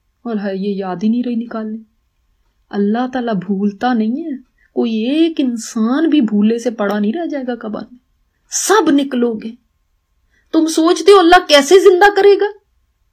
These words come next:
ये सोचते हो? अल्लाह तो अजदास में से भी निकालने लगा लोगों को, ये बताया गया। तुम सोचते हो कैसे आएगी क्यामत? वो तो तुम्हें क्यामत की डिटेल्स बता रहा है, एक एक बात बता रहा है, तुम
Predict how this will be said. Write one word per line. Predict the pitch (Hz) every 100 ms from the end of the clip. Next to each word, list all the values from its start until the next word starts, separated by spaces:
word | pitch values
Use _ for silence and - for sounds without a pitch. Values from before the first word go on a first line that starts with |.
| 220
ये | 330
सोचते | 440 440 - - 403
हो? | 403 _ _ _ _ _ _ _
अल्लाह | - 269 285
तो | 320
अजदास | - 226 202 202 214 262 277
में | 277
से | 277 262
भी | 254
निकालने | 240 226 208 208 208
लगा | 208 208
लोगों | 208 202 196
को, | 190 240 277 _ _ _ _ _ _ _ _ _ _ _ -
ये | 220 240
बताया | 233 254 220 214
गया। | 220 - 240 247 _ _ _ - - -
तुम | 302
सोचते | 277 269 262
हो | 359 285
कैसे | 214 214 403
आएगी | 494 415 392
क्यामत? | 320 285 277 277 _ _ _ - _ 285
वो | 370
तो | 403 427
तुम्हें | 381 392 349
क्यामत | 285 294 -
की | 349
डिटेल्स | 233 240 233 285 330 403 302
बता | 269 277 262
रहा | 269
है, | 262
एक | 269
एक | 277
बात | 208 196 214 247 254
बता | 220 220 208 214
रहा | 214
है, | 214
तुम | 247 226 240